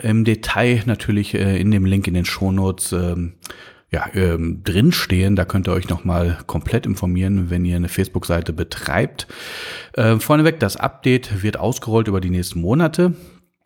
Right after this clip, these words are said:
aber es kommt auf jeden Fall und von daher könnt ihr gespannt sein. Nächstes Thema, TikTok.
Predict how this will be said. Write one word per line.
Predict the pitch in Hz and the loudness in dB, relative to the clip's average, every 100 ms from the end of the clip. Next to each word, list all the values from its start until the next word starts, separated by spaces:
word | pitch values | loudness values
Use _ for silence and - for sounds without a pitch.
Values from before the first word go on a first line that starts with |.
| _ - - | _ -14 -4
aber | 101 98 | 0 2
es | 95 - | 2 0
kommt | 92 87 | -2 -2
auf | 87 - | -4 -2
jeden | 85 82 | -4 -4
Fall | - 82 90 90 85 - | -2 0 2 0 -2 -6
und | 82 82 - | -6 -6 -6
von | 76 | -8
daher | 76 78 78 | -6 -6 -4
könnt | - 82 | -4 -4
ihr | 87 85 - - - - - | -2 -4 -6 -18 -18 -20 0
gespannt | 123 117 - - 85 113 120 | 2 2 0 -2 0 2 0
sein. | 87 76 76 71 - - _ _ _ _ _ _ _ - | -2 -2 -4 -10 -14 -20 _ _ _ _ _ _ _ -6
Nächstes | - 104 139 - 98 85 - | 2 4 4 2 0 0 -4
Thema, | - 90 85 80 | -4 -2 0 -2
TikTok. | - - - 90 78 | -2 -2 0 0 0